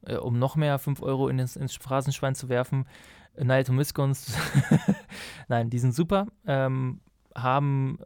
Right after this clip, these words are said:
ähm, auch ihre Schwachstellen. Ich glaube, bei Tottenham, ähm, da ist so ein bisschen diese Sache, ähm,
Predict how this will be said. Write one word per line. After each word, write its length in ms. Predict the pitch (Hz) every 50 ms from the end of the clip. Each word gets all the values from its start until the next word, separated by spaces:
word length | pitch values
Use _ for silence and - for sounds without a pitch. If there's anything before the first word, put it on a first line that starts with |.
| - -
ähm, 380 | - 143 131 123 123 123 -
auch 160 | - 139 135
ihre 240 | 135 - 131 123 123
Schwachstellen. 680 | - - 135 147 - - - - 143 139 135 135 135 135 - - - - - - - - - -
Ich 140 | - - -
glaube, 220 | 139 143 160 165
bei 100 | 147 139
Tottenham, 680 | - - 175 196 - 185 170 160 165 165 160 160 160 - - -
ähm, 380 | 139 135 135 135 135 135 127 - - - _ _ - -
da 140 | 135 139
ist 160 | - 180 170 -
so 80 | 165
ein 100 | 156 147
bisschen 300 | 156 196 - - 220 196
diese 240 | 175 175 151 156 143
Sache, 500 | 131 151 160 - - 190 180 175 175 170 _ - - _ _ _ _ -
ähm, 520 | - 143 143 139 139 139 139 139 135 135